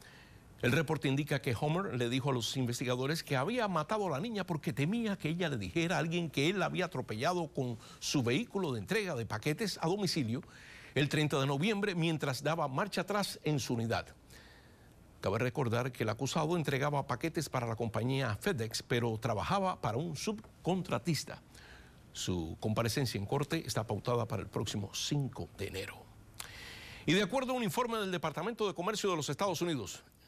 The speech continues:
aguántese con esta que le voy a decir, la economía norteamericana creció de manera más rápida que lo esperado en el tercer trimestre de este año. Yo quiero ir a la escuela donde esa gente aprendieron matemática.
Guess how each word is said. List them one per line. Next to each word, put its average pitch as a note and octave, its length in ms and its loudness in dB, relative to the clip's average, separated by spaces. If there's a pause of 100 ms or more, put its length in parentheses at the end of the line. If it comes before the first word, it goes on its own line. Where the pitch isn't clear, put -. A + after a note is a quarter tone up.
(640)
aguántese A3 480 2
con A#3 120 0
esta A#3+ 140 -2
que F#3+ 60 0
le G3+ 80 2
voy G3+ 140 2
a F#3+ 40 0
decir, D3+ 300 -2 (1040)
la D#3 160 4
economía D#3+ 480 0
norteamericana G#3+ 720 -2
creció C#4 640 0
de D#3+ 160 2
manera F#3+ 380 0
más G3+ 260 -4
rápida G#3+ 460 -2
que C#3+ 120 -2
lo A#2+ 100 -2
esperado G#3 440 -2
en A#3 60 0
el E3+ 120 0
tercer F#3 380 0
trimestre G3+ 640 0
de F3 80 0
este G3+ 180 0
año. C3 200 -2 (440)
Yo A#3 140 6
quiero B3+ 260 2
ir C4 140 0
a A#3+ 60 2
la F#3+ 80 2
escuela A3+ 300 0
donde G3+ 220 0
esa G3 160 0
gente A#3 200 0
aprendieron G#3+ 420 0
matemática. F#3+ 800 -2